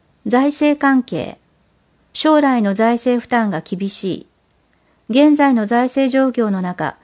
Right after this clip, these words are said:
建設することは難しい。既存庁舎の活用。四庁舎を活用すべき。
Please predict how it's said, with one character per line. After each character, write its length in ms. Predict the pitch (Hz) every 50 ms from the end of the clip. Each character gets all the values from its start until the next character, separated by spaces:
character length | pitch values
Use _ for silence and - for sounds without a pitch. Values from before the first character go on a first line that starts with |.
| _ _ _ _
建 240 | - 240 240 247
設 240 | 240 269 254 254 240
す 160 | 233 - 240
る 120 | 220 233 233
こ 120 | - 247
と 140 | 240 233 196
は 140 | 170 135 -
難 380 | - 185 180 - 196 - 190 190
し 160 | - - -
い。 200 | 185 156 - - _ _ _ _ _ _ _ _ _ _ _ _ _ _ _ _ _ _ _ _ _ _ _ _ _ _ -
既 100 | - 262
存 300 | 247 - 320 311 311 302
庁 200 | 294 320 311 320
舎 160 | 311 - 254
の 120 | 208 180 175
活 320 | - 196 175 - - 190
用。 320 | 185 185 175 160 - - _ _ _ _ _ _ _ _ _ _ _ _ _ _ _ _ -
四 260 | 226 254 285 302 294
庁 180 | 294 302 311 311
舎 220 | 302 - 233 208
を 60 | 175
活 300 | 175 - 190 - - 202
用 160 | 208 208 196 202
す 120 | 202 -
べ 140 | 185 185 185
き。 240 | 185 - - - _